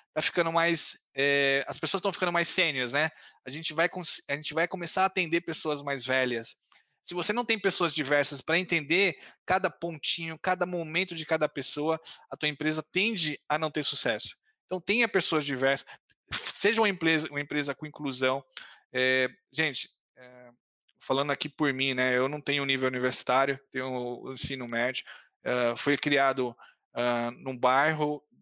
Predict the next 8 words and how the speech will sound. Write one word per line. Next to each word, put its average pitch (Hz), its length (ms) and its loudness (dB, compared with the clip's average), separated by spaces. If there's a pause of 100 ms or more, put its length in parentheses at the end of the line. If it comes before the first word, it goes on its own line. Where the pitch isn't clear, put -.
(200)
de - 80 -20
periferia. 139 840 0 (560)
É 131 460 2
muito 165 160 -2
difícil 190 380 2
falar 147 280 6
isso, 151 280 2
mas 135 480 0